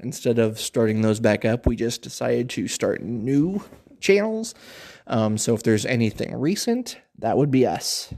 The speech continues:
Um, so like, subscribe, all that kind of stuff, please. And we would appreciate that. And then, yeah, that's it. That's it. Short episode today, but hopefully a topic that you're all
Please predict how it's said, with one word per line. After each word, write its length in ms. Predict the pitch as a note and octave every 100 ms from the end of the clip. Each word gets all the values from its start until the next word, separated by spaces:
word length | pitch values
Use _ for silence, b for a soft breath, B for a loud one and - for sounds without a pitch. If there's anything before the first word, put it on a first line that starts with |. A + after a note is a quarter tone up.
| -
Um, 300 | - - -
so 240 | - - G#2
like, 440 | - C#3+ D3 D3
subscribe, 560 | - - - E3 D#3+ D#3+
all 160 | G#2+
that 140 | G2 -
kind 160 | -
of 40 | -
stuff, 300 | - - -
please. 380 | C4 D4 - B B B B -
And 140 | -
we 120 | -
would 120 | D3+ C3+
appreciate 560 | - - - - D2+
that. 300 | D2+ C2 - _ _ _ _ _ _ _ _ - - _
And 240 | - D3+ D3+
then, 460 | D3 D3 D3 C#3+ - _ _ _ _ - _ _ -
yeah, 460 | B2+ D3 - D#3 B2+ B B _ _
that's 300 | - F#3 -
it. 180 | G3 A#3
That's 220 | A#3 E3+
it. 240 | - - -
Short 340 | - - G3
episode 520 | - G#3 A3+ - G#3 G#3
today, 380 | D#3 F3 A#3
but 400 | C4+ D#3+ C#3+ - b b b b b
hopefully 800 | D3+ F#3+ - F#3+ G3 G3 G3 G#3+
a 80 | -
topic 420 | - E3 F#3 -
that 260 | D3 D3+ -
you're 160 | B2+
all 420 | B2 B2+ - B2+